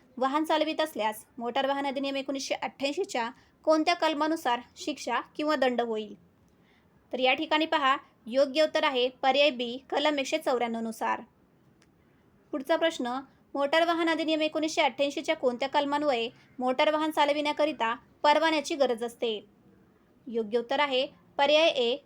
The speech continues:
कलम तीन. पुढचा प्रश्न, मोटार वाहन अधिनियम एकोणीसशे अठ्ठ्याऐंशीच्या कलम एकशे शहाण्णवनुसार खालीलपैकी कोणता अपराध आहे? योग्य उत्तर आहे पर्याय डी, विमान उतरवलेले वाहन चालविणे.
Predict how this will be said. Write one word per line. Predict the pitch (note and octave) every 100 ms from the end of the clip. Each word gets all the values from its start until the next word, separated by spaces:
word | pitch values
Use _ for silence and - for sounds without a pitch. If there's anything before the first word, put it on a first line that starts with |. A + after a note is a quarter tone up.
| -
कलम | C#4 D4 D#4
तीन. | D4+ B3+ G#3+ G3 _ _ _ _ _ _ _ _ _ _ _ _ _ _ _ _ _ - -
पुढचा | D4+ C4+ E4
प्रश्न, | E4 E4 B3 C4 - _ -
मोटार | C4 C#4 D#4+
वाहन | E4+ E4 D#4+
अधिनियम | D4+ D#4 D4+
एकोणीसशे | D4+ D4+ E4
अठ्ठ्याऐंशीच्या | C#4 B3+ C#4 C#4+ D4+ C4+
कलम | C4+ C4+ C4+
एकशे | C4+ D4+
शहाण्णवनुसार | - C4 B3+ D4+ D#4 E4 A3+ A3+ - - _ -
खालीलपैकी | B3+ C#4+ C#4+ D#4 A#3+ A#3+ B3+ _ -
कोणता | D#4 D#4+ F4+
अपराध | D4+ - A#3+
आहे? | B3 A#3 G#3+ - _ _ _ _ _ _ _ _ _ _ _ -
योग्य | B3 A#3+ A3+
उत्तर | C#4+ D4 D#4
आहे | C#4 B3+ D4 _ -
पर्याय | C#4 D4+ D#4
डी, | B3 B3 C4+ -
विमान | A#3 C#4+ E4+ F4
उतरवलेले | D4+ C4+ B3+ A#3+ D4+
वाहन | C#4 A#3
चालविणे. | B3 A#3 A3+ A3